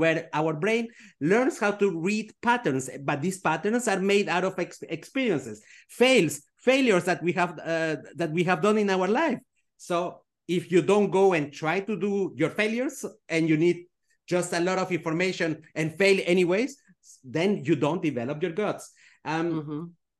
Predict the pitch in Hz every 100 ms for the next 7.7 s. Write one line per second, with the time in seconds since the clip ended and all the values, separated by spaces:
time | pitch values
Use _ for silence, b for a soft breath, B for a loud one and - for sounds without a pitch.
0 | _ - 196 214 196 - 220 220 233 214
1 | 226 190 170 165 156 - 135 139 143 151
2 | 175 175 151 135 - 143 151 151 143 143
3 | 143 139 139 131 - 175 170 151 - b
4 | b b 131 175 151 147 139 139 135 143
5 | 143 151 127 - 135 117 - _ _ _
6 | _ _ _ - - - 123 - B B
7 | 143 170 180 165 147 151 147